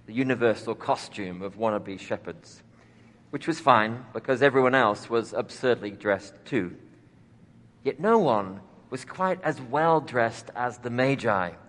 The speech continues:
those wise travellers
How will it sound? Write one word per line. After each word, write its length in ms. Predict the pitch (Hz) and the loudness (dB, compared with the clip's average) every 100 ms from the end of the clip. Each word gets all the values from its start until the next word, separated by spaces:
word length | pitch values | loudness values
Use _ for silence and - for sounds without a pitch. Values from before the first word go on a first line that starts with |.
| - - _ - _ | -20 -20 _ -20 _
those 460 | 127 127 123 120 123 | 2 4 2 -2 -14
wise 460 | 131 143 139 117 - | 0 4 4 2 -2
travellers 720 | 180 165 139 127 110 - | 4 4 6 0 0 -10